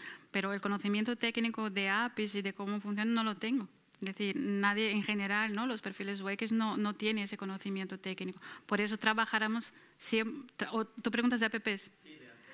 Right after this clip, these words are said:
Speaker 1: Ah, ah, de diseños, de a-, vale, vale, pensaba que estaba preguntando de apps, digo, uy, no sé, empezaba a sudar ya. <laughs> Vale, vale. <laughs> Eh, alguna. Pues todas esas que, que he enseñado aquí,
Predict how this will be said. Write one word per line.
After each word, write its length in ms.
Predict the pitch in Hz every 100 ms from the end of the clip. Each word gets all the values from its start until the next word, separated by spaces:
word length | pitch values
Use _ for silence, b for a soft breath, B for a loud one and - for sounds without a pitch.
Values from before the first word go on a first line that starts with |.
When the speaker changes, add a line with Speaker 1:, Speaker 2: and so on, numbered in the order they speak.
| B -
Speaker 1:
Ah, 360 | 277 294 240 214 196
ah, 220 | 220 269 269
de 100 | 226
diseños, 480 | 214 277 320 254
de 80 | 214
a-, 100 | 247
vale, 260 | 214 220 254
vale, 120 | 247
pensaba 200 | 220 233
que 20 |
estaba 120 | 240 247
preguntando 280 | 262 262
de 40 | 226
apps, 160 | 254
digo, 140 | 226 202
uy, 160 | 208 269
no 120 | 214 214
sé, 160 | 214
empezaba 300 | 214 208 214
a 20 |
sudar 300 | 220 233 233
ya. 100 | 226
<laughs> 960 | 240 - 214 - 247 - - - - -
Vale, 200 | 220 214
vale. 200 | 220 254
<laughs> 460 | - 180 220 185 170 - - B B B 359 294 302 240 208 -
Eh, 540 | 208 196 185 180 180 185 -
alguna. 540 | 185 185 208 226 190 202 B B -
Pues 240 | 220 214 170 -
todas 260 | 247 302
esas 300 | 320 302 285
que, 520 | 277 254 247 233 226 -
que 160 | 226
he 20 | 214
enseñado 480 | 214 214 214 208
aquí, 280 | 196 - 302